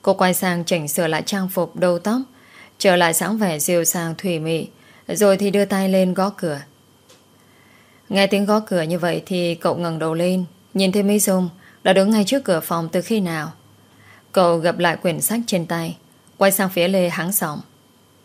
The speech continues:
"Cô ra ngoài đi, để tôi tiếp khách." Dạ vâng, thưa cậu. Lê ngừng lại hành động mài mực của mình rồi nhanh chóng rời khỏi.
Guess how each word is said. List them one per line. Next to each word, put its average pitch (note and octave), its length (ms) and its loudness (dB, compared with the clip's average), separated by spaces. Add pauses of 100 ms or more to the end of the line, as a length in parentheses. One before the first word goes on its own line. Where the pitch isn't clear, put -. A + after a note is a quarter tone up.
(1400)
"Cô G#3 120 6
ra G3+ 160 2
ngoài F3 240 0
đi, F#3 240 -2 (480)
để E3 180 2
tôi F3 140 2
tiếp G3+ 180 0
khách." G#3+ 240 -4 (1080)
Dạ F3+ 200 2
vâng, F#3 320 2
thưa G3 160 0
cậu. E3 320 -8 (2250)
Lê A3 200 4
ngừng F#3+ 220 4
lại E3+ 120 0
hành F3 200 -2
động E3 220 0
mài E3+ 140 0
mực E3+ 220 -2
của E3 120 -2
mình D#3+ 320 -6
rồi F3+ 180 2
nhanh F#3+ 220 2
chóng F3+ 300 -2
rời F3 200 0
khỏi. D3+ 340 -6